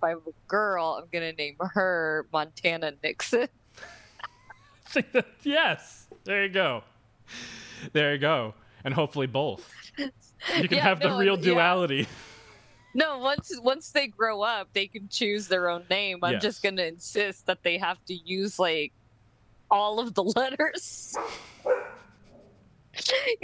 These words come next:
Speaker 1: can do whatever. Just take all the letters, mix them all up,
Speaker 2: No,
Speaker 1: do
Speaker 2: I
Speaker 1: whatever
Speaker 2: love
Speaker 1: the
Speaker 2: this.
Speaker 1: fuck you want with it.
Speaker 2: Yes, you
Speaker 1: <laughs>
Speaker 2: can anagram it. Once you get,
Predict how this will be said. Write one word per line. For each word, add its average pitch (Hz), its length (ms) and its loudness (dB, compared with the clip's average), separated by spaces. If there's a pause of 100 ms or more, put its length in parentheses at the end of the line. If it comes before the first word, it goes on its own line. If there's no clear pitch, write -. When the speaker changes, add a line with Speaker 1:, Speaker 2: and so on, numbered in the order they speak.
Speaker 1:
can 403 120 -8
do 359 240 2
whatever. 294 480 0 (100)
Just 277 240 0
take 269 240 0
all 285 140 0
the 302 120 0
letters, 254 500 -2 (140)
mix 233 240 0
them 233 180 -2
all 208 220 0
up, 208 220 0
Speaker 2:
No, 170 100 4
Speaker 1:
do 156 60 6
Speaker 2:
I 156 100 6
Speaker 1:
whatever 147 220 4
Speaker 2:
love 156 100 -2
Speaker 1:
the 120 80 4
Speaker 2:
this. 117 200 0
Speaker 1:
fuck - 60 -14
you - 140 0
want 240 240 0
with 214 140 -4
it. 185 100 2
Speaker 2:
Yes, 127 240 2
you 156 140 0
Speaker 1:
<laughs> - 0 -
Speaker 2:
can 151 160 -2
anagram 131 560 0
it. 110 160 -8
Once 135 240 -4
you 156 40 0
get, 143 140 0